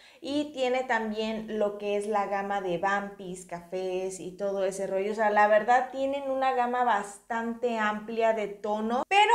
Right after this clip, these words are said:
a los únicos que les han hecho como que una edición especial en el packaging es a la línea nude y a la línea red, a los rojos. Me encantaría que sacaran una línea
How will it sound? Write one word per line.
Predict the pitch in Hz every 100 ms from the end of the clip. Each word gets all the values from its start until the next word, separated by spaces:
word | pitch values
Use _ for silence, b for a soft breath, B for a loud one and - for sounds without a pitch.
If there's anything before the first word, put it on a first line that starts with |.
| 453
a | 415
los | 320 320
únicos | 330 339 339 330
que | 262
les | 240 233
han | 254 262
hecho | 262 262 294
como | 285 240 214
que | 220 233
una | 247
edición | 262 240 226 233 226
especial | 233 233 214 202 220 214 226 220 -
en | 233 220
el | 220 208 202
packaging | 226 220 233 226 247 262 285 B B B
es | 226 233 233 -
a | 214 214
la | 208
línea | 214 233 240 240 233
nude | 226 240 269 302 339 - -
y | 240
a | 220
la | 220 214
línea | 214 220 226 226 - -
red, | 202 196 208 233 - -
a | 196
los | 190 185 - 196
rojos. | 240 247 269 302 403 - B B B
Me | 233
encantaría | 233 240 240 233 233 233 240 247
que | 285
sacaran | 294 262 240 233 247
una | 240 240
línea | 233 240 226 240 226